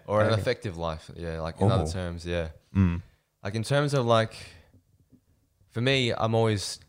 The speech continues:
Speaker 1: always seeking, how can I improve, not improve, say, like, how can I effectively utilize my life, um,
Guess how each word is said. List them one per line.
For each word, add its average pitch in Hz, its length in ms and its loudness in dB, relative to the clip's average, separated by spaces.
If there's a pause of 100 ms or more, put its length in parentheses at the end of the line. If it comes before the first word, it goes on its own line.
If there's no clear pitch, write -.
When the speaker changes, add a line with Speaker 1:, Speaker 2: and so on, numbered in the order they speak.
Speaker 1:
always 104 300 0
seeking, 92 580 -4 (100)
how 101 200 2
can 95 220 -4
I 90 140 -2
improve, 87 680 -6 (1200)
not 120 140 0
improve, 95 500 -4
say, 85 260 -6
like, 80 380 -8 (580)
how 107 140 -2
can 107 200 -6
I 95 200 -2 (160)
effectively 92 580 -6
utilize 90 520 -2
my 90 100 -4
life, 92 480 -4 (840)
um, 82 480 -6